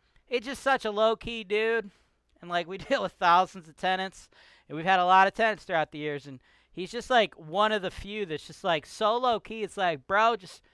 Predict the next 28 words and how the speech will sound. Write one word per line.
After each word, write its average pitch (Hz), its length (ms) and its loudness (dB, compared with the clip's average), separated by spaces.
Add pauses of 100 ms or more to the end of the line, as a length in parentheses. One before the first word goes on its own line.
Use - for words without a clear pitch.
(220)
a 160 60 -10
dude's 262 300 -2
on 247 160 8
autopilot, 226 800 8 (260)
leave 202 240 0
him 185 80 -6
alone. 156 360 -6 (300)
Now, 208 280 8
when 220 80 -4
we 247 120 -4
sell 262 280 4
the 240 80 0
property 208 500 2
to 185 80 -14
you, 185 280 -6
we'll 185 140 -12
still 190 240 -12
be 180 100 -6
able 175 160 -4
to - 40 -20
take 180 200 -6
over 165 180 -2
your 160 100 -6
management. 165 460 -6
That 269 220 4
is 262 180 -4
my 226 180 2
recommendation, 180 920 -4